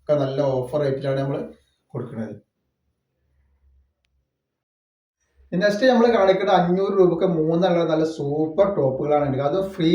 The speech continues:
ഷിപ്പിങ്ങിലാണ് നല്ല ഓഫറിലാണ് കൊടുക്കുന്നത്. ലെങ്ത് ഇത് ഡബിൾ എക്സ് എൽ സൈസ് ആണ് വരുന്നത്. നാൽപത്തിനാല് ഇഞ്ചാണ് just വീതി വരുന്നത് ട്ടോ. നല്ലൊരു സൂപ്പർ ഐറ്റംസ് ആണ്. ലെങ്ത് എന്തായാലും നാൽപത്തിരണ്ടിന്റെ മുകളിൽ ലെങ്ത് വരുന്നുണ്ട് ട്ടോ. നല്ല ഐറ്റംസ് ആണ്. അപ്പൊ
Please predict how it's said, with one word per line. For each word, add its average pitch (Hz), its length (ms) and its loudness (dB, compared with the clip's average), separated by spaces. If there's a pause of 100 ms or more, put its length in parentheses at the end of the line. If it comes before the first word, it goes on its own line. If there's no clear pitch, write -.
(120)
ഷിപ്പിങ്ങിലാണ് 175 640 2
നല്ല 170 200 2 (200)
ഓഫറിലാണ് 165 420 0
കൊടുക്കുന്നത്. 147 420 -2 (580)
ലെങ്ത് 156 300 0
ഇത് 180 100 -2 (200)
ഡബിൾ 180 220 4
എക്സ് 196 200 2
എൽ 220 100 2
സൈസ് 175 240 2
ആണ് 160 120 2
വരുന്നത്. 151 260 2
നാൽപത്തിനാല് 175 540 2
ഇഞ്ചാണ് 170 300 0
just 135 160 -4 (100)
വീതി 143 200 -4
വരുന്നത് 123 340 -2
ട്ടോ. 113 120 -10 (400)
നല്ലൊരു 165 260 -8
സൂപ്പർ 151 300 -4
ഐറ്റംസ് 156 340 0
ആണ്. 160 100 0 (100)
ലെങ്ത് 156 320 -2 (120)
എന്തായാലും 175 420 2
നാൽപത്തിരണ്ടിന്റെ 156 840 -2
മുകളിൽ 151 340 0 (440)
ലെങ്ത് 131 320 -2
വരുന്നുണ്ട് 120 360 -2
ട്ടോ. - 60 -12 (140)
നല്ല 139 140 -4 (120)
ഐറ്റംസ് 139 340 -4
ആണ്. 143 120 0 (1080)
അപ്പൊ 160 100 -6